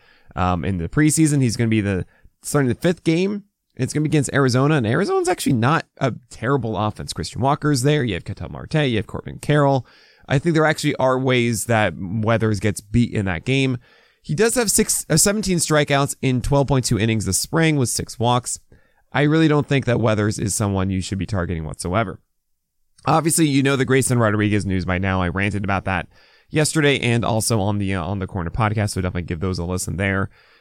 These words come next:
Uh, we have two months out for Tristan McKenzie now with his shoulder strain. Not fun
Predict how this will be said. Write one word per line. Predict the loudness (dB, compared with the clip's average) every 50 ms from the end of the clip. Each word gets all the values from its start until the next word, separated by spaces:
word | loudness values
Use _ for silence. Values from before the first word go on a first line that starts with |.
| _ -4
Uh, | -2 0 2 2 2 0 0 0
we | 0 2
have | 2 2 4 2 2 0 -2 -4
two | 0 2 2 4
months | 4 4 2 2 0 0 0 -2 -2 0
out | 0 0 0 0 0
for | -2 -4 -2
Tristan | 0 0 -2 0 0 -4
McKenzie | 0 0 2 0 2 0 0 -2
now | -2 -2 -4 -4 -4 -6 -8 _ _ _ _
with | -4 -4 -2 0
his | 0 -2 0
shoulder | 0 0 0 0 0 -2
strain. | -4 -2 -4 -2 -2 -2 -2 -4 -4 -8 _ _ _ _ _ _ _ _ _
Not | -2 -2 0 -2 -2
fun | -6 -4 -2 0 0 0 -2 -4 -6 -8 -12